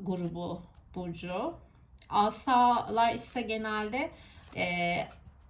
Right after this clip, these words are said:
ateş grubunu temsil ediyor. Zaten,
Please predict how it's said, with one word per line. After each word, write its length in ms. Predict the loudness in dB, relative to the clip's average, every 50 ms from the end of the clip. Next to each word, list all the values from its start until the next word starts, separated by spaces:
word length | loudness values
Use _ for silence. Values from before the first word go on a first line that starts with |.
| -20 -8 -6
ateş 380 | -4 0 2 2 2 2 0
grubunu 400 | -4 -6 -6 -6 -6 -6 -8 -8
temsil 420 | -6 -6 -6 -6 -6 -6 -8 -8 -8
ediyor. 260 | -8 -6 -6 -6 -6
Zaten, 580 | -4 -2 0 0 0 0 -2 -2 -2 -2 -4